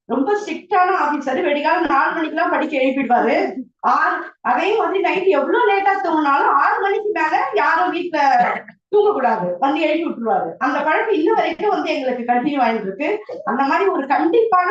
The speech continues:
ஒரு அப்பா எங்க கிட்ட ரொம்ப பேசவே மாட்டாரு. அப்படி முறைச்சாலே நாங்கெல்லாம் பயந்துருவோம். So அந்த மாதிரியான ஒரு கட்டுப்பாடான ஒரு குடும்பத்துல வந்து அவர் எங்க கிட்ட, ஆஹ், எ-, எ-, எப்ப வந்து நெருங்கி பேசுவாருன்னா,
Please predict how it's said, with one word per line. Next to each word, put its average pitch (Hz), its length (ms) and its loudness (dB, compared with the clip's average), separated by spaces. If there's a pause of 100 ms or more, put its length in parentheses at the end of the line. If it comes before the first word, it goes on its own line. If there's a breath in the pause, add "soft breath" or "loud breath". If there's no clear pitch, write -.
ஒரு 330 140 -2
அப்பா 277 360 0 (480)
எங்க 302 200 2
கிட்ட 339 240 0
ரொம்ப 370 380 0
பேசவே 370 540 -2
மாட்டாரு. 381 420 0
அப்படி 254 220 0
முறைச்சாலே 359 640 0
நாங்கெல்லாம் 277 420 -2
பயந்துருவோம். 262 560 -2 (280)
So - 120 -6
அந்த 302 240 0
மாதிரியான 370 640 2
ஒரு 311 240 0
கட்டுப்பாடான 320 760 2
ஒரு 330 140 0
குடும்பத்துல 285 520 -2
வந்து 233 260 0 (420)
அவர் 254 280 2
எங்க 254 160 0
கிட்ட, 302 200 -6 (260)
ஆஹ், 214 440 -2 (120)
எ-, 202 200 -4 (340)
எ-, 233 220 0
எப்ப - 280 2
வந்து 330 220 -4
நெருங்கி 349 380 2
பேசுவாருன்னா, 269 640 0